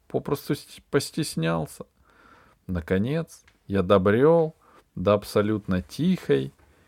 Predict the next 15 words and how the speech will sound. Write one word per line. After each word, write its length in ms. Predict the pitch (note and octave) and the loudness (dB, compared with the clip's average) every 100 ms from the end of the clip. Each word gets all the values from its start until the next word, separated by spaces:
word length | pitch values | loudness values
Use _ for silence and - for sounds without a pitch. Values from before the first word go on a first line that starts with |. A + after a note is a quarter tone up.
| _ _ _ _ | _ _ _ _
мемориальной 760 | F#2 F#2 F#2 G2 G2+ F#2 E2+ D#2+ | -2 0 2 2 2 0 -4 -6
комнаты 840 | - A2+ D#3 D3 C3 B2 A#2 A#2 _ _ _ _ | -2 0 0 -2 -10 -12 -14 -14 _ _ _ _
Павлика 560 | F#2 G#2 B2+ G#2 F#2+ F2 | 0 0 0 -6 -10 -6
Морозова. 800 | E2 D#2+ D#2+ E2 E2 - - - _ _ _ _ _ | -6 -4 -2 -4 -6 -12 -14 -20 _ _ _ _ _
Здесь 300 | C#3+ F3+ G3+ | -6 -2 -2
было 300 | A2+ C#3 D3+ | 0 0 0
совсем 540 | D3+ - - - D3+ | 0 -4 -4 -6 -6
уж 100 | C3 | -6
чисто 380 | - F#2+ F2+ - | -6 -6 -8 -4
и 40 | F2 | -6
светло. 640 | - F2+ E2 F2+ F2 G2 _ _ _ _ _ | -4 -8 -8 -4 -4 -4 _ _ _ _ _
Нестерпимо 680 | G2+ - - A#2 - F3+ A2 | -6 -2 -2 -2 -2 -2 0
ярко 420 | E2+ G2+ G2 F2 | 2 2 0 -2
горела 420 | D#2 F2+ F2 F2 | 0 0 2 0
люстра, 600 | E2 E2 A2 C#3+ - A2 | 0 -2 -4 -8 -12 -14